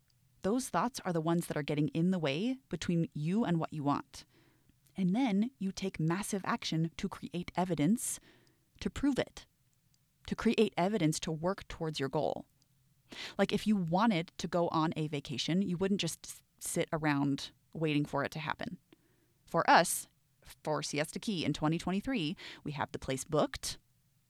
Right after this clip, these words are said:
we have the dates. I've started to think about childcare. I don't even know what that's gonna look like in two years, but I've started to think about it. We took massive action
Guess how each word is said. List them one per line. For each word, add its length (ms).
we 100
have 220
the 80
dates. 640
I've 120
started 280
to 60
think 180
about 220
childcare. 540
I 60
don't 100
even 100
know 80
what 100
that's 140
gonna 160
look 140
like 140
in 60
two 140
years, 240
but 100
I've 100
started 260
to 60
think 220
about 240
it. 240
We 60
took 180
massive 440
action 580